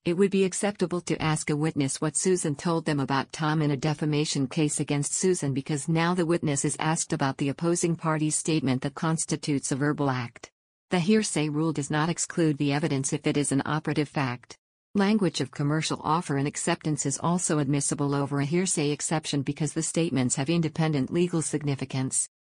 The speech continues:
Double hearsay is a hearsay statement that contains another hearsay statement itself. For example, a witness wants to testify that a very reliable man informed me that Wool Sampson told him. The statements of the very reliable man and Wool Sampson are both hearsay submissions on the part of the witness,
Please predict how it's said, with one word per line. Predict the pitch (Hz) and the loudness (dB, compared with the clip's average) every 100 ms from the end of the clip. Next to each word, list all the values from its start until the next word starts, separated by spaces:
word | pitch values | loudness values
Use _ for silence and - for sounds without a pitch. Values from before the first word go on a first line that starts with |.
| _ - | _ -2
Double | 208 214 185 | 0 2 2
hearsay | 180 170 151 135 | 2 0 0 0
is | 131 | 0
a | 135 | 0
hearsay | 170 185 - 156 | 0 0 0 0
statement | - 147 135 139 139 | 0 0 2 0 0
that | 151 | -2
contains | - 151 165 160 151 | 0 0 2 0 0
another | 165 165 170 | 0 2 0
hearsay | 170 165 170 - 127 | 0 0 0 0 0
statement | - 147 135 131 135 | 0 0 0 0 0
itself. | 151 - 143 127 120 - _ _ _ - | -2 -2 -2 -4 -6 -16 _ _ _ 0
For | 190 | 0
example, | 170 190 180 180 147 135 - _ | 2 2 2 0 -2 -4 -8 _
a | 175 | 0
witness | 165 185 170 143 | 2 2 0 0
wants | 147 139 - | -2 -2 -2
to | 143 | -2
testify | 165 160 - - 143 | -2 -2 -2 -2 0
that | 143 | 0
a | 139 | 0
very | 156 165 165 | 0 0 2
reliable | 156 151 151 170 151 143 | 2 2 2 0 0 0
man | 143 143 | 2 2
informed | 143 135 165 156 151 | 0 0 0 2 2
me | 156 | 2
that | 147 147 | 0 0
Wool | 151 143 | 0 0
Sampson | 135 - 156 151 - 143 | 0 0 0 0 0 -2
told | 139 156 139 | 0 0 0
him. | 143 123 127 - _ _ _ | 0 -2 -4 -10 _ _ _
The | 190 | 0
statements | 175 - 180 185 151 151 | 0 0 -2 0 -2 -2
of | 139 | -2
the | |
very | 135 156 160 156 | 0 0 2 2
reliable | 156 151 151 170 151 143 | 2 2 2 0 0 0
man | 147 147 | 2 2
and | 143 135 | 2 2
Wool | 156 | 0
Sampson | 139 - 160 160 - 139 | 0 0 0 0 -2 0
are | 135 | 0
both | 139 151 151 | 0 0 0
hearsay | 175 165 165 151 | -2 -2 0 0
submissions | 143 135 139 139 143 135 147 | 0 0 0 0 -2 -2 0
on | 143 | -2
the | |
part | - 170 156 | -2 0 0
of | 143 | 0
the | 151 | 0
witness, | 147 151 127 120 - | 0 0 0 -2 -2